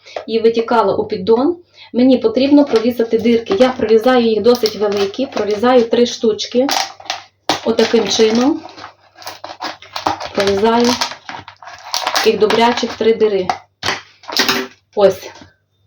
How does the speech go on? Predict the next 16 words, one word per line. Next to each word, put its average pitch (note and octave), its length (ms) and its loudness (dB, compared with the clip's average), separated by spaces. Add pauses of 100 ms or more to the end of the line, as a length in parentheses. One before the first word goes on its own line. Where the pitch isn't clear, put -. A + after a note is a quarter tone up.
(920)
Бачите? G#3+ 540 -2
Один, A3+ 440 4 (760)
два G#3 500 -4 (120)
і - 100 -14
три. F3 360 -4 (280)
Три C4 180 6
дирки A#3 340 2
прорізаю. A#3+ 680 -2 (320)
І A#3+ 60 -2
так B3 260 2
мені A#3 200 2
треба A3 320 0
зробити A3 600 0
із C4+ 200 -2
сотнею B3 680 2
стаканів. G3 580 -4